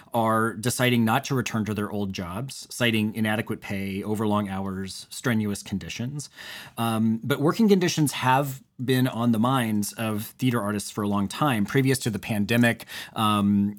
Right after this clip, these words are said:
uh, I recall seeing organizing by actors. I'm thinking especially of the twenty sixteen campaign Fair Wage on Stage, um, which looked especially at the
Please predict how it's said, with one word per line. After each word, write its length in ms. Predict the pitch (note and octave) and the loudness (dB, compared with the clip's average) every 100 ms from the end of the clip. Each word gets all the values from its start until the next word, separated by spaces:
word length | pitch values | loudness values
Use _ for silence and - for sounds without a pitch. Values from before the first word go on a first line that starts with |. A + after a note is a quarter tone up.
| - | -6
uh, 20 | |
I 180 | A2 G#2+ | -4 0
recall 280 | A#2 A#2 A#2 | 0 0 0
seeing 400 | - A#2+ A2 A2 | 0 0 2 0
organizing 480 | A2 G#2+ G#2 G2+ G#2+ | 0 0 0 0 -2
by 140 | F#2+ | -2
actors. 420 | B2 B2+ - B2 | 2 2 2 0
I'm 120 | A#2 A2 | 0 0
thinking 340 | B2 A#2 G#2+ | 0 2 0
especially 380 | G2 A2 - G#2+ | 0 -4 -2 -4
of 100 | F#2 | -4
the 40 | |
twenty 280 | G2+ A#2 G#2+ | -4 -4 -2
sixteen 640 | - G2+ - - G#2+ G2+ G2+ | -4 -8 -8 -4 0 0 0
campaign 640 | - G2+ G2 G#2+ G2+ G2 | -2 -4 -4 -2 0 0
Fair 300 | F#2 A2+ A2 | 0 0 0
Wage 240 | G#2 G#2 G#2 | 2 0 0
on 160 | G2+ | -2
Stage, 560 | G2 - G2+ A2+ B2+ - - - - - | -4 -6 -6 -6 -10 -14 -16 -16 -16 -6
um, 500 | G#2+ G2+ G2 G2 G#2+ | -2 0 2 0 0
which 220 | A2 - | -2 0
looked 180 | B2 A#2+ | 0 0
especially 580 | - - A2 B2+ A#2 G#2 | -4 -2 -2 -2 -2 -2
at 120 | G2+ | -4
the 400 | G2+ G2 G2 | -4 -2 -4